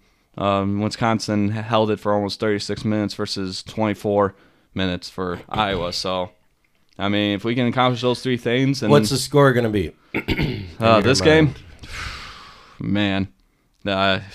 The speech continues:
Speaker 2: Obviously, you're picking the Michigan win.
Speaker 1: Yeah, Michigan. Uh, that's my pick. Michigan.
Speaker 2: What's the line?
Speaker 1: Michigan will win. Last time I saw it was ten and a half.
Speaker 2: Wow.
Speaker 1: But
Speaker 2: Take
Speaker 1: it,
Speaker 2: those points.
Speaker 1: it probably went up.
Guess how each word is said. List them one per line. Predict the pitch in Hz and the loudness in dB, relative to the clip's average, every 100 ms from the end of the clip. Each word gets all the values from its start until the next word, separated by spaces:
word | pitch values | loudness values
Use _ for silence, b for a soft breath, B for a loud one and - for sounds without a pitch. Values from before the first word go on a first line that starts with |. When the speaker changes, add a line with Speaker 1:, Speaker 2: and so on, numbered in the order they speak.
| B B B | B B B
Speaker 2:
Obviously, | 131 147 139 147 | 6 6 6 4
you're | 135 | 4
picking | 139 135 120 | 4 2 0
the | 120 | -2
Michigan | 117 - 131 110 | -4 -4 -6 -4
win. | 98 123 B B | -6 -10 B B
Speaker 1:
Yeah, | - 113 107 | 0 2 4
Michigan. | 110 120 120 123 120 | 6 4 4 4 4
Uh, | 113 110 113 | 4 2 2
that's | 107 110 - | 4 2 4
my | 117 | 2
pick. | - 110 113 | 4 2 2
Michigan. | 113 - | 0 2
Speaker 2:
What's | 113 113 | 2 4
the | |
line? | 139 127 135 151 110 | 6 6 4 0 -6
Speaker 1:
Michigan | 107 123 113 113 110 | -6 -2 -2 0 -2
will | 110 113 | 0 2
win. | 110 107 107 b b | 2 0 -2 b b
Last | 131 165 | 2 4
time | 156 | 4
I | 151 | 4
saw | 156 151 | 4 4
it | 131 | 4
was | - | 0
ten | 143 135 | 0 0
and | 123 | 2
a | 110 | 0
half. | 98 104 - - | -2 -6 -18 -20
Speaker 2:
Wow. | 80 85 95 78 67 _ _ | -12 -8 -6 -8 -12 _ _
Speaker 1:
But | - 101 101 98 - | 0 2 4 2 -2
Speaker 2:
Take | |
Speaker 1:
it, | 107 110 | -2 -2
Speaker 2:
those | 92 | -4
points. | - 104 107 120 | -4 -4 -2 0
Speaker 1:
it | 131 | 0
probably | 131 123 117 113 110 104 101 95 | 4 4 4 2 0 0 0 -2
went | 92 101 95 87 | -4 -4 -4 -4
up. | 78 | -8